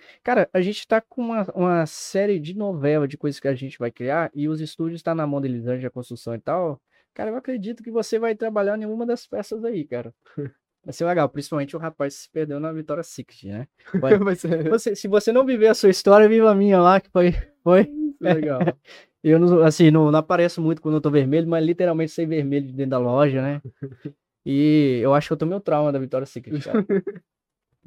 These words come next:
Speaker 1: Eu tô meio trauma de, literalmente, né? Porque fazer o quê, né? A loja que é, <laughs> que todo mundo vai, né? Que
Speaker 2: Sim.
Speaker 1: compra as coisas da hora. Os produtos são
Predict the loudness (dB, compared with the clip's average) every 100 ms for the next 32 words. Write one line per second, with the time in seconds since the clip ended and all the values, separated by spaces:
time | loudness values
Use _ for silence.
0 | -18 -18 -10 -10 -6 -2 0 0 0 -2
1 | 0 -2 -4 -6 -4 -4 -2 -2 -2 -6
2 | -8 -8 -10 -10 _ _ _ _ -4 -2
3 | -2 -6 _ _ -20 _ -4 -2 -4 0
4 | 0 2 4 4 6 4 4 -2 -2 -4
5 | -2 -6 _ _ -20 _ -8 -6 -6 -8
6 | -8 -4 -2 -2 -2 -2 -2 -2 -2 -4
7 | -6 -4 2 2 2 -2 -2 -6 0 2
8 | 2 2 0 -6 _ _ _ _ -20 _
9 | -16 2 2 4 2 4 4 4 0 -10